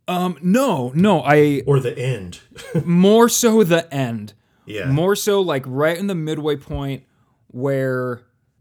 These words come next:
Speaker 1: where he starts that, like, refrain, "I
Speaker 2: Mm-hmm.
Speaker 1: know you will carry all this weight home."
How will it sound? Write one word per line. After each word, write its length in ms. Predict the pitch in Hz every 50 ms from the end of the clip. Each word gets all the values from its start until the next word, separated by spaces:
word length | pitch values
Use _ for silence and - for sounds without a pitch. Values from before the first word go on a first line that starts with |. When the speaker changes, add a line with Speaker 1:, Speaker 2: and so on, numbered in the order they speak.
| _ _ _ _
Speaker 1:
where 220 | 143 139 147 139
he 460 | 135 143 151 139 135 131 127 123 - _ _ _ _ _ _
starts 540 | - - - - - 151 143 147 143 139 -
that, 240 | - 139 131 -
like, 220 | 127 123 120 113 -
refrain, 760 | 123 120 - - - 151 143 135 127 123 120 117 117 120 113 _ _ _ _ _ _ _ _ _ _ _
"I 140 | 131 135 139
Speaker 2:
Mm-hmm. 80 | 139
Speaker 1:
know 260 | 143 139 135 135 131
you 180 | 131 127 131 131
will 120 | 131 123
carry 380 | 123 - - 131 127 123 123 120
all 200 | 120 120 117 120
this 200 | 117 120 117 -
weight 240 | 131 127 120 107 101
home." 340 | 123 123 123 123 131 147 143